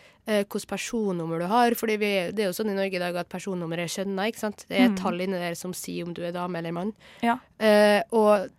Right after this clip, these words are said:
Speaker 1: da får du sånn konflikter, ikke sant, med at hvis du går på flyplassen da, og du har et kjønnsuttrykk som ikke stemmer med ditt biologiske kjønn,
Speaker 2: Ja.
Speaker 1: ikke sant? Så ser du plutselig kanskje ikke like mye ut som deg selv som det du gjør i passet da, eller det står et kjønn i passet som ikke stemmer med det kjønnsuttrykket du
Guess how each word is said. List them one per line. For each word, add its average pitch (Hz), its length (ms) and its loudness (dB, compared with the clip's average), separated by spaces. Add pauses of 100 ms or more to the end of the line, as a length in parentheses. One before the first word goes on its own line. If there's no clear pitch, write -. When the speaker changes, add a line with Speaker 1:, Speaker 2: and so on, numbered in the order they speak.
Speaker 1:
da 226 160 4
får 233 240 6
du 185 60 2
sånn 202 180 -2
konflikter, 202 400 -4
ikke 180 140 -2
sant, 208 180 0
med 208 140 -2
at - 60 -12
hvis 202 120 -4
du 208 100 -2
går 185 180 -2
på 190 120 -12
flyplassen 196 520 -4
da, 220 140 0
og 214 80 -6
du 196 60 0
har 196 100 4
et 185 140 -2
kjønnsuttrykk 185 500 -6
som - 140 -8
ikke 185 240 -6
stemmer 180 340 -4
med 165 180 -6
ditt 170 180 -8
biologiske 175 500 -6
kjønn, 233 240 0 (300)
Speaker 2:
Ja. 208 140 2 (120)
Speaker 1:
ikke 220 180 2
sant? 226 260 0 (420)
Så 214 520 4 (160)
ser 190 320 0
du 165 80 2
plutselig 170 380 -6
kanskje 180 320 -4
ikke 180 100 -6
like 185 240 -4
mye 175 160 -4
ut 165 60 -8
som 175 160 -8
deg 170 100 -4
selv 170 220 -6
som 190 100 -6
det 170 140 -4
du 175 80 -6
gjør 170 80 -2
i 175 40 -6
passet - 300 -4
da, 285 140 6
eller 226 140 2
det 202 100 0
står 180 220 0
et 175 80 0
kjønn 170 200 -4
i 170 40 -4
passet 175 340 -6
som 185 100 -6
ikke 170 160 -8
stemmer 190 640 -6
med 175 140 -4
det 175 100 -4
kjønnsuttrykket 175 560 -6
du 170 240 -4